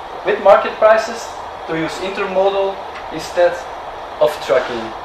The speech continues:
So it's a huge market potential, and still a lot of it is not being used because there are other aspects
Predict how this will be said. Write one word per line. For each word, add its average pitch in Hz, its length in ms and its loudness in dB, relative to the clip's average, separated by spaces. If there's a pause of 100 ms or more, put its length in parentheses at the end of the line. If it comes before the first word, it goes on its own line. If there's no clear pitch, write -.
(340)
So 143 160 2
it's 139 160 -4
a 143 120 -8
huge 165 340 -2
market 165 340 4
potential, 226 480 -2 (140)
and 185 100 -4
still 214 480 4 (1200)
a 131 80 -2
lot 165 180 8
of 180 160 4
it 180 160 0
is - 180 -10
not 180 240 4
being 175 220 -2
used 175 300 -6
because 143 500 -2 (320)
there 139 120 6
are 135 120 8
other 160 220 10
aspects 175 600 4